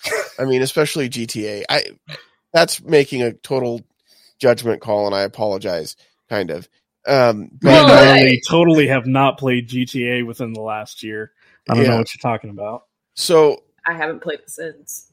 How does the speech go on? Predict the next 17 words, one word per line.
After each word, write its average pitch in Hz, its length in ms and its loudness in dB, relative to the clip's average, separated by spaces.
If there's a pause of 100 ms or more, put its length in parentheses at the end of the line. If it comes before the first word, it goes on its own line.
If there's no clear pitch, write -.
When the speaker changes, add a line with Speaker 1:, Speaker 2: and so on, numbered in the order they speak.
Speaker 1:
But 185 120 4
I 170 80 6
think 240 320 -4
with 196 180 2
Animal 160 400 2
Crossing, 165 800 -2 (500)
it's 156 180 -2
a 156 40 -6
little 170 260 2
bit 165 220 -2
different 131 460 0
because 127 300 -4
this 233 220 -4
wasn't 202 340 2
just 147 280 0
a 147 60 -8
game. 123 320 -2